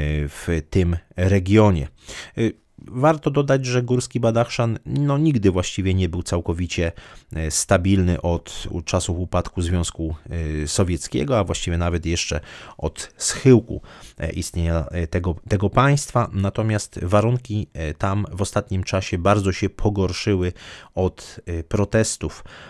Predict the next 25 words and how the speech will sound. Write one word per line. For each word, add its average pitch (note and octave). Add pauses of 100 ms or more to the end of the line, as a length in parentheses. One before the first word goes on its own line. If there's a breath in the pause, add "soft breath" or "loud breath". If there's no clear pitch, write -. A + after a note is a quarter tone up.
(160 loud breath)
m, D#2
które F2
miały F2+
miejsce F2+
w E2+
listopadzie F2
dwa E2+
tysiące -
dwudziestego E2+
pierwszego F2
roku. A#2 (280 loud breath)
Chodziło G2+
o F#2
sprzeciw -
wobec E2+
zabójstwa F#2
lokalnego F2
działacza F2+
przez, - (440 loud breath)
m, D#2
przez -
policję, E2+ (240)
m, C#2+ (340)
tadżycką. F2+ (600 loud breath)
Tutaj A#2+